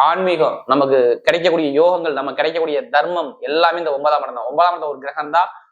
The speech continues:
அவங்களுக்கு வாழ்க்கையில எப்போதுமே தோல்வியே கிடைக்காது, தோல்வியே கிடையாது. அப்பாவுடைய சொத்து, அப்பாவுடைய சொத்து, அம்மாவுடைய சொத்து எல்லாமே இந்த ஒன்பதாம் இடம் தான். அப்ப நம்ம சென்-, நம்ம செஞ்ச புண்ணியம் நல்லா இருந்தா சுக்கிர பகவான் ஒன்பதாம் இடத்து அதிபதி அவர் வர்றாரு. அப்ப உங்க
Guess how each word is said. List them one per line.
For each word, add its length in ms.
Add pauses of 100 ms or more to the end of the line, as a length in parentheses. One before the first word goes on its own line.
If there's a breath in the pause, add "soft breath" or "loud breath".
(100)
அவங்களுக்கு 300
வாழ்க்கையில 320
எப்போதுமே 320
தோல்வியே 320
கிடைக்காது, 320 (540)
தோல்வியே 320
கிடையாது. 260
அப்பாவுடைய 340
சொத்து, 200
அப்பாவுடைய 300
சொத்து, 180
அம்மாவுடைய 320
சொத்து 240
எல்லாமே 240
இந்த 140
ஒன்பதாம் 280
இடம் 160
தான். 100 (1700)
அப்ப 160
நம்ம 220
சென்-, 260
நம்ம 220
செஞ்ச 320
புண்ணியம் 320
நல்லா 140
இருந்தா 240
சுக்கிர 180
பகவான் 240
ஒன்பதாம் 260
இடத்து 180
அதிபதி 200
அவர் 160
வர்றாரு. 240
அப்ப 140
உங்க 100